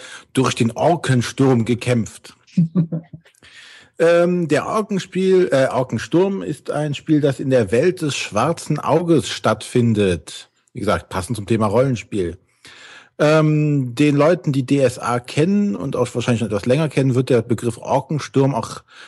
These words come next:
sicher was sagen. So eine, so ein großer Storybogen, der sich dadurch das Universum durchzieht. Und, ähm, im Groben geht's darum, dass die, die Orks, äh, versuchen, das Land zu erobern. Und wir sind, ähm,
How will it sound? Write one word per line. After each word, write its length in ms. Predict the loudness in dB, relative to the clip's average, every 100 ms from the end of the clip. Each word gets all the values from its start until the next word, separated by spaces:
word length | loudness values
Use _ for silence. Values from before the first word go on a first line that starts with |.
| _
sicher 280 | -4 2 0
was 160 | 2
sagen. 320 | 2 2 0
So 120 | -2 -2
eine, 160 | -2
so 120 | -4 -6
ein 160 | -6
großer 420 | -2 -2 0 0 0
Storybogen, 880 | 0 2 2 2 2 0 0 -4 -4 _ _ _ _ _ _ _ _ -12 -2
der 120 | 2
sich 120 | 2
dadurch 240 | 2 2
das 360 | 0 -4 -6 -20 _ -20 _ _
Universum 600 | 0 2 2 0 0 -2
durchzieht. 680 | 0 -2 -2 -6 -4 -4 -14 -20 -20 -20 -2
Und, 480 | 2 2 2 0 0
ähm, 840 | 2 2 2 0 0 -2 -4 -8 -12 -20 -20 -12
im 200 | -8 -8
Groben 440 | -2 2 4 4
geht's 180 | 2 0
darum, 240 | 0 0
dass 240 | 0 -2 -6
die, 220 | -8 -8
die 220 | -8 -4
Orks, 500 | 0 2 0 -4 -16 _ -20 -20 _ -2
äh, 420 | 2 2 2 -2
versuchen, 400 | -4 -2 -2 -2
das 140 | -2
Land 240 | 0 -2 0
zu 120 | 0
erobern. 580 | -2 -2 -2 0 0 -4 -12 -20 _
Und 260 | 0 0 0
wir 220 | 2 2
sind, 680 | 2 0 -2 -8 -14 -10 0
ähm, 640 | 2 2 2 0 -4 -6